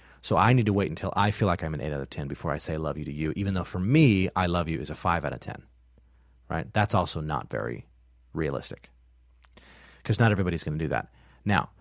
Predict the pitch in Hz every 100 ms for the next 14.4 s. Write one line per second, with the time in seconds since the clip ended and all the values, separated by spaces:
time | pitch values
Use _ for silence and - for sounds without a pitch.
0 | - - - 107 95 90 143 190 101 78
1 | - - 95 82 67 64 - - - 90
2 | 90 90 87 110 120 110 - 110 104 -
3 | 107 101 104 90 - - _ - - 104
4 | 92 90 113 120 117 - 98 90 78 82
5 | - _ _ _ _ - 107 104 98 -
6 | 113 - - 95 98 90 82 78 76 -
7 | 80 76 - 85 80 - 82 92 92 -
8 | - 82 76 71 82 73 - 95 107 78
9 | 76 90 107 101 98 113 90 98 139 -
10 | 95 87 87 98 - - - - _ -
11 | 90 87 95 107 - _ _ _ _ _
12 | - 107 113 120 - 101 - 104 95 95
13 | 95 95 _ _ _ _ _ - 87 80
14 | 78 - 85